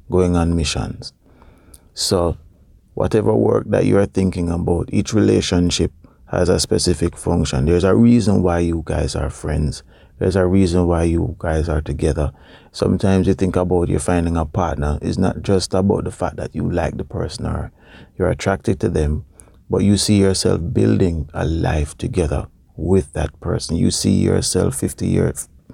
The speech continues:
fifteen years, ten years, twenty years from now, having children, um, building financial, accomplishing financial goals. You see this person that can support you in your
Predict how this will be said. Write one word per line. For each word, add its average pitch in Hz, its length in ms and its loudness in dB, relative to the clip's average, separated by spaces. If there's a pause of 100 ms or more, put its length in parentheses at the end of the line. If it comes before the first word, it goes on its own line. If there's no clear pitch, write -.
(340)
fifteen 101 460 0
years, 92 280 2
ten 95 240 2
years, 90 260 0
twenty 95 340 0
years 92 260 2
from 90 320 -2
now, 87 320 0 (420)
having 87 280 -2
children, 87 640 2 (540)
um, 82 580 -2 (600)
building 95 600 2 (320)
financial, 92 920 2
accomplishing 95 680 0
financial 85 720 -2
goals. - 520 0
You 107 100 2
see - 120 0
this - 200 -2
person 92 380 -2
that 90 180 -2
can 92 200 -4
support - 600 0
you - 180 -4 (380)
in 95 180 -2
your 90 240 -2